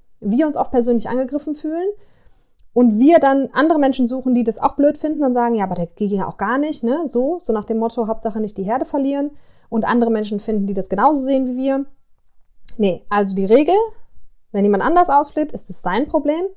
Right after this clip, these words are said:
nicht deins, also den Schuh brauchst du dir auch nicht anziehen. Und ja, es kann sein, dass du irgendwas gemacht hast, was blöd ist,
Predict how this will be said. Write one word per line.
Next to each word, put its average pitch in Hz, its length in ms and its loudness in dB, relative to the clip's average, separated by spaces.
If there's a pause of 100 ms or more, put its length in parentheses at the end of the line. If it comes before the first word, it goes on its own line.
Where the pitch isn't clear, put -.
(120)
nicht 190 200 -8
deins, 277 300 0
also 202 160 -8
den 202 100 -6
Schuh 330 200 -4
brauchst 185 260 0
du 180 40 -10
dir 170 120 -6
auch - 80 -10
nicht 185 160 -10
anziehen. 226 400 -6 (380)
Und 202 160 0
ja, 254 160 8
es 330 80 0
kann 240 120 0
sein, 226 140 2
dass 214 100 -4
du 214 60 -6
irgendwas 196 220 -4
gemacht 185 240 -8
hast, 190 120 -10
was 180 120 -12
blöd 254 360 2
ist, 240 440 -2